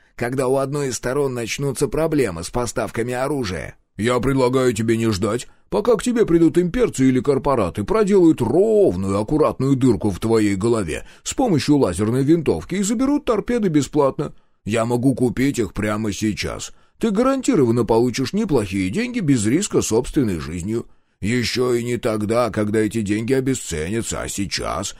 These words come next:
когда еще можно купить все необходимое и убраться подальше, в необжитые участки галактики, чтобы переждать заварушку». «Ты умный мужик, Квадр, но не любишь рисковать.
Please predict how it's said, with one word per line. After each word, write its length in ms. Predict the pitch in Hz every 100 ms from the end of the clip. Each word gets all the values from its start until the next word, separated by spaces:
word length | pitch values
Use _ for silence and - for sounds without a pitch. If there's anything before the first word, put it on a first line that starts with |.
| -
когда 280 | - 110 120
еще 240 | 110 110 113
можно 280 | 113 113
купить 340 | 104 107 - -
все 180 | 117 104
необходимое 680 | 101 92 147 196 247 233 233
и 40 |
убраться 460 | 240 247 269 - 262
подальше, 720 | 220 196 - - 110 85 - - -
в 140 | 110
необжитые 600 | 208 240 220 269 247 156
участки 500 | 180 190 240 220 -
галактики, 720 | 180 202 233 - - 101 - - -
чтобы 440 | - 208 113 101
переждать 500 | 113 262 233 202 110
заварушку». 640 | 156 226 233 202 - - - _ -
«Ты 140 | 147
умный 360 | 196 214 202 196
мужик, 480 | 190 160 202 180
Квадр, 480 | 147 165 143 95 - - _
но 140 | 107 139
не 120 | 165
любишь 400 | 190 185 165 147
рисковать. 680 | 156 147 156 143 135 92